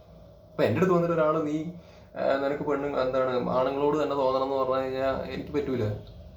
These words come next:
എനിക്ക് awkward-ആയിട്ട് തോന്നും. കാര്യം എന്താണ്? ഞാൻ, ആ, ആണാണ്, എനിക്ക് ആണുങ്ങളോടല്ല തോന്നുന്നത്, എനിക്ക് പെണ്ണുങ്ങളോടാണ് തോന്നുന്നത്.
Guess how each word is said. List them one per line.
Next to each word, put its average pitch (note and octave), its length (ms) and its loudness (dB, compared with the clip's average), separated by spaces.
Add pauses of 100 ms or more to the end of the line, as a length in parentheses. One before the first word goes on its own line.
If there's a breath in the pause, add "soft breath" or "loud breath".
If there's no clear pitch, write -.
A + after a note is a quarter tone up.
(420)
എനിക്ക് E3 160 4
awkward-ആയിട്ട് D3+ 520 2
തോന്നും. A#2 360 0
കാര്യം D3 180 2
എന്താണ്? D3 420 -4 (180)
ഞാൻ, A#2 320 -2 (760 loud breath)
ആ, G2 360 0
ആണാണ്, F#2+ 520 -2 (120)
എനിക്ക് G2 300 -2
ആണുങ്ങളോടല്ല G#2+ 580 0
തോന്നുന്നത്, G#2 560 -2 (220)
എനിക്ക് G#2 240 -6
പെണ്ണുങ്ങളോടാണ് F3+ 600 0
തോന്നുന്നത്. C#3 460 -4